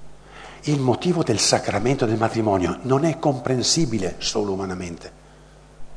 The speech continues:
Serve la fede, credo. Ecco il perché del credo, no? Così fortemente voluto per quest'anno. In secondo luogo perché celebrando in questi giorni il cinquantesimo, eccetera, eccetera, eh, volevo condividere con voi la fede,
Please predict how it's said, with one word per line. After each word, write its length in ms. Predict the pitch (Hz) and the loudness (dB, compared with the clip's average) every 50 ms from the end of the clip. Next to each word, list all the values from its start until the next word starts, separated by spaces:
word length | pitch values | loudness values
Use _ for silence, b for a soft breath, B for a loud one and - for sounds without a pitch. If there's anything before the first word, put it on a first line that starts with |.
| - - - - | -14 -14 -12 -10
Serve 320 | - - - 170 170 139 | -6 -4 -2 -2 0 0
la 100 | 101 92 | -2 -2
fede, 440 | - - - 165 120 87 - - - | -2 -2 -2 -2 0 -2 -4 -6 -6
credo. 800 | - - 196 208 208 190 147 120 101 92 82 73 73 - - - - - - - - - - - - - | -2 2 6 6 8 8 6 6 4 2 0 -2 -4 -8 -10 -12 -12 -12 -12 -14 -14 -14 -16 -16 -6 0
Ecco 240 | - 110 - - 113 | 0 2 2 2 2
il 60 | - | 4
perché 260 | - 92 92 - 110 | 4 2 2 2 0
del 180 | 90 98 92 - | 0 0 -2 0
credo, 380 | - 98 95 95 92 90 92 | 0 2 2 2 2 0 0
no? 200 | 85 98 101 - B B B B B B B B B B B B B | 0 0 -2 -2 B B B B B B B B B B B B B
Così 280 | B - 101 92 98 95 | B -2 -2 0 -2 -2
fortemente 600 | - - 98 - - - 92 92 90 87 - 92 | -2 0 -2 -2 0 0 0 0 0 0 0 0
voluto 300 | 82 90 92 90 - 98 | 0 0 -2 -2 -4 -6
per 160 | - 90 87 | -6 -6 -6
quest'anno. 520 | - 90 87 - - - 85 82 85 87 - - B B B B B B B B B B | -4 -6 -6 -6 -4 -4 -4 -4 -6 -8 -10 -14 B B B B B B B B B B
In 100 | 120 - | 2 4
secondo 320 | - 151 180 190 156 151 | 6 8 8 8 8 8
luogo 240 | 160 185 - 143 - | 8 6 6 6 6
perché 240 | 135 127 127 135 127 | 4 4 4 4 2
celebrando 380 | - 131 120 113 123 120 113 | 4 4 6 6 6 6 6
in 60 | 107 | 4
questi 200 | 101 113 - - | 2 2 2 4
giorni 140 | 123 113 110 | 4 4 4
il 60 | 101 | 4
cinquantesimo, 480 | 101 - 151 180 - - 110 110 104 101 | 4 6 6 6 6 6 2 0 0 0
eccetera, 340 | 95 - 113 107 - 135 147 | 0 0 0 2 2 2 2
eccetera, 480 | - - 104 92 - 113 117 120 - | 2 2 2 2 4 4 4 4 2
eh, 200 | - 113 98 90 | 2 0 0 0
volevo 400 | 87 98 98 104 104 110 104 110 | 0 2 4 6 6 6 6 4
condividere 680 | - - 123 113 104 98 107 107 113 117 104 101 92 90 | 2 4 2 4 4 4 4 4 4 4 4 4 2 2
con 180 | - - 104 101 | 2 2 2 4
voi 260 | 101 113 120 110 95 - B B B B B | 4 6 6 6 4 2 B B B B B
la 140 | B 107 95 | B 2 4
fede, 460 | - 123 113 98 80 80 - - - | 6 6 6 4 4 2 -4 -8 -12